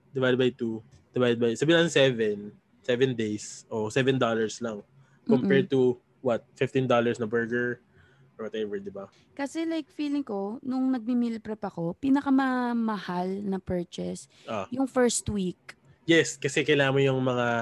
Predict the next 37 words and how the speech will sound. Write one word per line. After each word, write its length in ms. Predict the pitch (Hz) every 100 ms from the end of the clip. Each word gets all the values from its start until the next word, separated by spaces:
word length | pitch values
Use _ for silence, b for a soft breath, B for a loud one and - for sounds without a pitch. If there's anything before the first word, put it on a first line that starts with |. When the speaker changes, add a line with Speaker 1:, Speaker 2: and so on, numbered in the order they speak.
| 117
Speaker 2:
Ang 120 | 113
dami 180 | 110 226
mong 160 | 233 240
kailangan, 400 | 240 226 214 214
pati 300 | 196 202 196
yung 120 | 196
mga 280 | 196 190 190
spices, 640 | 185 - 208 233 254 247 233
Speaker 1:
Oo, 60 |
Speaker 2:
ganyan-ganyan. 420 | 143 135 135 127 117
Speaker 1:
seasonings, 560 | 123 156 143 139 131
ganyan. 400 | 131 120 113 104 - _ _ _
Speaker 2:
Yeah. 400 | 190 185 175 170
Speaker 1:
Tupperwares. 1000 | 143 135 175 160 147 143 143 - - - -
Speaker 2:
Pero 220 | - 285 294
mak-, 320 | 285 285 -
makikita 560 | 254 247 240 247 233
nyo, 240 | 226 202 196
pag 240 | - 226
yung 300 | 202 214 226
second, 640 | 214 220 202 208 196 190 185
ano 220 | 196 185
na, 200 | 180 165 175 175 _
Speaker 1:
Oo. 380 | 143 107 107 104
Speaker 2:
second 560 | 208 214 208 202 202 196
week, 420 | 202 208 202 - -
parang 320 | - 226 233
ano 160 | 240 220
na, 320 | 214 190 175
parang 240 | - 240 240
kunyari, 320 | 262 277 262
Speaker 1:
Mura 240 | - -
na. 0 |
Speaker 2:
one 40 | 110
fifty 240 | 101 -
nung 160 | - 233
una, 340 | 233 247 220